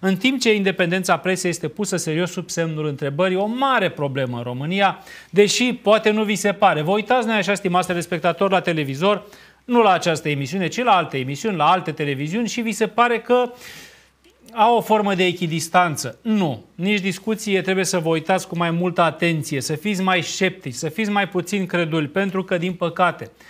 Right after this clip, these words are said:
cele mai multe mijloace de informare în masă, deci nu mă refer doar la televiziuni, joacă clar, conform banilor care le sunt băgați în pușculiță. Ori asta înseamnă mesaje distorsionate, au aparența,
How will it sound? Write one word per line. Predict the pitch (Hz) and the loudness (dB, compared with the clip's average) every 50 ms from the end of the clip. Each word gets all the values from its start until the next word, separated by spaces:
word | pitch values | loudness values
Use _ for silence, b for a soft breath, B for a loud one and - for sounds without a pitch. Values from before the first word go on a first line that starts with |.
| B B B B B B | B B B B B B
cele | - 226 240 254 | 0 2 4 4
mai | 233 220 208 | 4 4 2
multe | 202 196 214 214 196 208 202 202 180 165 | 2 2 0 2 2 2 2 2 2 2
mijloace | 180 208 226 214 214 214 196 - 190 | 0 0 2 2 2 0 2 0 0
de | 175 180 | 0 0
informare | 175 165 143 - 175 165 165 175 180 175 170 165 | -2 -2 -2 -2 -2 -2 0 2 2 2 2 2
în | 160 160 | 0 0
masă, | 160 170 170 156 123 117 113 | 2 2 2 2 0 -2 -6
deci | 120 135 | -8 -6
nu | 135 180 | -4 -2
mă | 190 190 | 0 0
refer | 180 165 175 175 160 151 | 0 0 0 -2 -2 -2
doar | 135 147 151 143 | 0 0 0 0
la | 135 127 | 0 -2
televiziuni, | 113 131 131 139 135 156 180 180 196 262 262 220 147 - B B B B B B B | -4 -4 -6 -6 -6 -6 -6 -4 -2 -2 -2 -2 -4 -6 B B B B B B B
joacă | 143 147 214 247 240 240 - 196 180 151 120 113 - - _ _ _ _ - - - | -2 2 2 2 2 2 0 0 0 0 0 -4 -10 -20 _ _ _ _ -20 -20 -6
clar, | - - 269 254 196 156 127 127 - | 2 4 6 6 6 4 2 -4 -4
conform | - 208 220 214 202 170 - 240 240 233 220 180 151 | 0 0 2 2 0 -2 2 2 2 2 2 0 0
banilor | 147 185 196 196 196 180 185 180 175 | 4 4 4 4 4 0 0 -2 0
care | 180 175 156 | 0 0 2
le | 156 156 | 2 0
sunt | 131 - 175 165 | -2 -2 -2 -2
băgați | 156 143 139 151 143 147 156 | -2 0 0 0 -2 -2 -4
în | 139 | -8
pușculiță. | 127 - 143 131 - - - 156 156 147 - 147 | -6 -6 -8 -8 -6 -4 -2 -2 -2 -2 -4 -4
Ori | 147 190 226 | -4 -2 -2
asta | 240 240 - 208 | 0 0 0 0
înseamnă | 175 - 214 220 214 202 | 2 2 2 0 2 0
mesaje | 185 175 165 - 208 202 180 190 | 0 -2 0 0 0 0 2 0
distorsionate, | 175 175 170 - - - 185 170 - - 180 180 185 196 185 165 - - 147 | -2 -2 -4 -4 0 0 0 0 0 0 0 0 2 2 0 0 -2 -2 -2
au | 185 208 247 240 | 0 2 4 4
aparența, | 220 214 208 196 190 202 214 202 180 - 143 120 | 2 4 4 4 4 4 2 0 0 -2 -4 -6